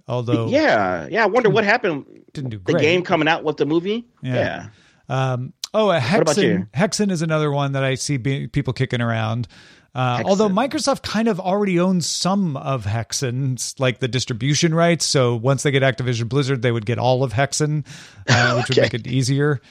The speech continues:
Speaker 1: Uh,
Speaker 2: Nice.
Speaker 1: so, yeah, I don't know. Uh, f-, folks, uh, let us know. What do you think? Send us,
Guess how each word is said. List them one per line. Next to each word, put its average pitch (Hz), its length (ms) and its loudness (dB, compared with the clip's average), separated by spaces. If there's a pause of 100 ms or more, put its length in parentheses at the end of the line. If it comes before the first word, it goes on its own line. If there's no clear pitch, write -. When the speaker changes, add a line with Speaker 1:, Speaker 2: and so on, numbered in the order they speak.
(460)
Speaker 1:
Uh, 113 340 0
Speaker 2:
Nice. 127 360 -6
Speaker 1:
so, 131 520 -4 (580)
yeah, 156 360 0
I 190 120 2
don't 226 80 0
know. 147 200 2
Uh, 151 180 0 (100)
f-, 196 120 -12
folks, - 400 -2
uh, 151 320 2
let 220 140 2
us - 160 0
know. 151 220 2
What 131 180 0
do 202 60 2
you 190 80 2
think? 104 340 -6
Send 185 260 0
us, 180 240 0